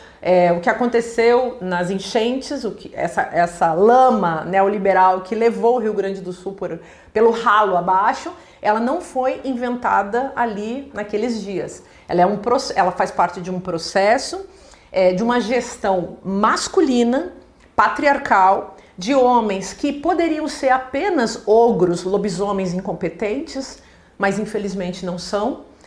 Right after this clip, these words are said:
São, é, pessoas que transformaram a,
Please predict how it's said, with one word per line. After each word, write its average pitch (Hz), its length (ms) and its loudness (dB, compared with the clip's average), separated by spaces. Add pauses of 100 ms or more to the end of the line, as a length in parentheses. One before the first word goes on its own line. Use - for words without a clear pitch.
(180)
São, - 420 0
é, 196 400 6
pessoas 269 720 0
que - 160 -6
transformaram 208 1120 -2
a, 165 640 0